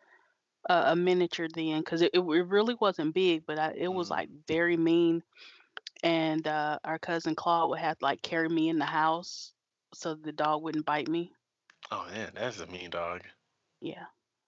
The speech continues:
Speaker 1: yeah.
Speaker 2: Wonder what's up with poodles.
Speaker 1: I don't
Speaker 2: Jeez.
Speaker 1: know. They just have a bad temperament, I guess.
Speaker 2: <laughs> All right.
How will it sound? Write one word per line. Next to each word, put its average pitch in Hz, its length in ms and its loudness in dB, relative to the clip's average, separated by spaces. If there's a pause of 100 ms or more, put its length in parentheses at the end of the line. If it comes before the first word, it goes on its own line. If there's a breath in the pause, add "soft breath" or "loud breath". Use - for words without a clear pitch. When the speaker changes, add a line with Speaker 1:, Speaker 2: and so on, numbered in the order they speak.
Speaker 1:
yeah. 170 100 -14 (580)
Speaker 2:
Wonder 147 180 -8
what's 147 160 -6
up 170 120 -8
with 131 80 -8
poodles. - 560 -6 (600)
Speaker 1:
I 190 140 -4
don't - 40 -6
Speaker 2:
Jeez. - 140 -8
Speaker 1:
know. 165 160 0
They 139 120 -6
just 170 160 -8
have 151 160 -2
a 165 60 -8
bad 165 300 -4
temperament, 131 540 -4 (180)
I 139 60 -10
guess. 135 460 -6 (140)
Speaker 2:
<laughs> 139 60 -2 (2500 loud breath)
All 107 120 2
right. 80 260 0